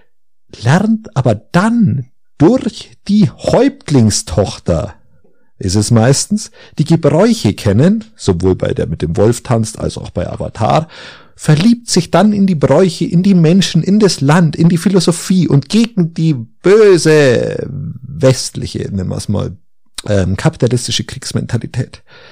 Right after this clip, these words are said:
Ähm, ja, und kämpft dann am Ende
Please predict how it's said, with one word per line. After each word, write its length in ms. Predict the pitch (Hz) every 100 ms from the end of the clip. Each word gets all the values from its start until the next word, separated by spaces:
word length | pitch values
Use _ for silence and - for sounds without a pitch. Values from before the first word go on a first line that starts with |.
| - - - - - - -
Ähm, 360 | - 101 98 - - _ _ _ _
ja, 420 | - 240 110 87 -
und 200 | 123 -
kämpft 440 | - 240 - -
dann 180 | 226 185
am 160 | 151
Ende 440 | 151 190 208 208